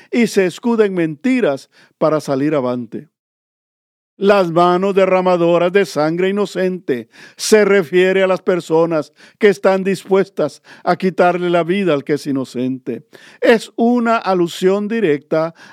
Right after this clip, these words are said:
al delito de matar al prójimo, pero al mismo tiempo puede interpretarse como la actitud de las personas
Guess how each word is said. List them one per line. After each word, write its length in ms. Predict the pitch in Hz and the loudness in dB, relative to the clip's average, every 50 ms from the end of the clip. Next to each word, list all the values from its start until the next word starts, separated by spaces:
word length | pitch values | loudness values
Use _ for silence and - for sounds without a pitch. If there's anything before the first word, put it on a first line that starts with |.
| _ _ | _ _
al 180 | 196 196 196 190 | 2 2 2 2
delito 460 | 190 185 180 180 196 208 190 - 202 | 2 0 0 0 -2 -2 -2 -2 0
de 140 | 190 190 175 | 0 0 0
matar 360 | 160 151 139 160 160 160 160 | -2 -2 0 0 0 0 2
al 200 | 165 160 156 - | 0 -2 -4 -4
prójimo, 580 | - 135 139 135 - 143 127 117 117 110 113 - _ _ - - - _ | -4 -4 -4 -4 -6 -8 -8 -6 -8 -10 -12 -16 _ _ -20 -20 -18 _
pero 200 | - 226 226 233 | 2 4 6 6
al 100 | 226 220 | 4 2
mismo 340 | 208 214 214 208 196 196 190 | 0 -2 -2 0 0 -2 -2
tiempo 560 | 196 196 196 214 226 233 226 202 - 185 156 | -2 0 0 0 0 0 -2 -2 -4 -4 -2
puede 240 | - 185 180 180 190 | 0 -2 0 0 0
interpretarse 1120 | 202 208 170 202 196 185 - 226 202 196 202 220 214 226 233 220 214 - 190 156 135 131 - - - - - _ | -2 0 -2 -2 -2 0 0 0 -2 0 2 4 4 4 2 0 -4 -4 -4 -4 -4 -4 -8 -16 -20 -20 -10 _
como 240 | - 214 208 214 214 | 0 2 2 4 2
la 80 | 208 202 | 2 2
actitud 520 | 190 - - 202 185 - - 202 208 226 | 0 0 -4 -4 -4 -2 -2 -2 0 0
de 120 | 208 220 | 0 0
las 160 | 214 208 190 196 | 0 0 -2 -2
personas 720 | - 202 170 160 - - 196 214 220 214 202 185 - | -2 -2 -2 -2 -2 0 0 0 0 -2 -4 -4 -6